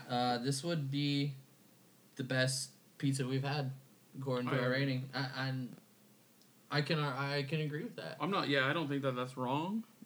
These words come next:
Speaker 2: Um, I think Oscars might have been a little lower rating because it was, like, the first one.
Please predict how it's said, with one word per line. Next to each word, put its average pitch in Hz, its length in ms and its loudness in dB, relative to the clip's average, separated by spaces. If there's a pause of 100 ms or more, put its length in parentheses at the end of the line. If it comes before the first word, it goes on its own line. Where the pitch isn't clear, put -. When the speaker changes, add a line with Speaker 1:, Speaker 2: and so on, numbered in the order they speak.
(140)
Speaker 2:
Um, 143 220 4
I 147 60 6
think 165 120 2
Oscars 143 380 4
might 143 160 6
have 135 80 6
been 131 140 4
a - 20 6
little 135 260 6
lower 143 520 8 (280)
rating 151 360 6
because 135 340 4
it 135 80 4
was, 127 160 0
like, 123 200 2 (540)
the 135 80 -6
first 151 380 0
one. 185 320 2